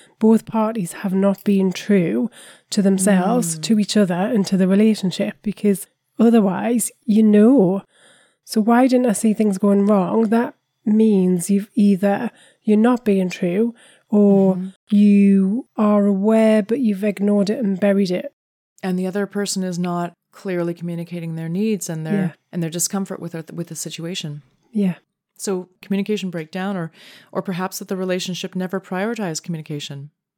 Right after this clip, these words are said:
Speaker 1: Or you didn't prioritize each other in the future.
Speaker 2: Mm.
Speaker 1: So you never said at the beginning, "We're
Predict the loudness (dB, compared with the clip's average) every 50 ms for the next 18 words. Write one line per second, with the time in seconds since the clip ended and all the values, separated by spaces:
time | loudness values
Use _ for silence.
0 | _ _ _ _ _ 2 4 4 4 4 4 2 0 0 0 0 2 2 2 2
1 | 2 2 2 2 0 -2 -2 0 0 0 2 0 -2 -4 -8 -10 -4 0 0 0
2 | 0 0 0 0 0 0 0 -2 -6 -6 -6 -8 -12 _ _ _ _ _ _ -14
3 | -12 -10 -10 -10 -10 -12 -12 -12 -12 -14 -14 -10 0 2 2 4 4 4 2 2
4 | 0 -2 -2 -2 -2 -2 -2 -2 -2 -4 -4 -4 -6 -14 _ _ _ _ -4 -2
5 | -2 0 0 -2 0 2 0 0 0 -2 -4 -6 -6 -6 -6 -6 -10 _ _ _
6 | _ _ -4